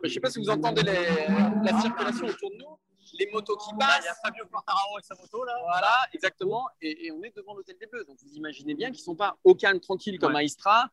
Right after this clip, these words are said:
Speaker 1: avec un grand parc. Euh... Non, non. Là, ils sont au beau milieu du tumulte de Bucarest. Et je peux vous dire, bah voilà, on est là depuis l'émission a démarré, je, depuis je sais pas combien de temps, mais vous entendez le bruit autour de vous. Vous êtes placé dans les conditions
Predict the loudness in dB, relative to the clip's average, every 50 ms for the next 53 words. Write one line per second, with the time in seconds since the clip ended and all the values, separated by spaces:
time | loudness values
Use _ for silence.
0 | _ _ _ _ -8 -6 -4 -2 -2 -2 -4 -4 -4 -4 -2 0 0 -2 -2 0
1 | 2 2 2 2 0 -4 -10 -8 -6 -4 -2 -2 -2 -2 -2 -2 -2 -2 -2 -4
2 | -4 -6 -4 -2 0 0 0 -2 -2 -2 0 2 2 2 2 -2 -6 -8 -8 -8
3 | -8 -8 -2 0 0 0 0 0 -2 -2 -2 -2 -2 -2 -2 -4 -4 -2 2 4
4 | 4 6 4 4 0 -2 -6 -14 _ _ _ _ _ _ 0 2 2 0 0 -2
5 | 0 2 2 2 2 0 -6 -10 -10 -10 _ _ _ _ _ _ _ _ -2 -2
6 | 0 2 2 2 4 4 4 6 6 6 4 4 4 4 2 2 2 2 0 0
7 | 0 0 -2 -2 -4 -4 -6 -6 _ -6 -4 -2 -2 -2 -2 -2 -2 -2 -2 -4
8 | -4 -4 -2 -2 0 0 0 0 -2 -4 -4 -4 -2 -2 -2 -2 -2 -4 -4 -6
9 | -4 -4 -4 -4 -2 -4 -4 -2 -2 -4 -4 -4 -6 -2 0 2 2 4 2 2
10 | 0 -4 -10 -6 -4 -4 -2 2 4 6 6 6 8 8 8 8 8 6 2 2
11 | 0 -2 2 2 4 4 4 4 2 2 4 2 2 2 2 _ -4 -2 -2 -2
12 | -4 -8 -8 -6 -4 -4 -4 -4 -6 -10 -12 _ -14 -14 -14 -14 -14 -14 -16 -16
13 | -18 -20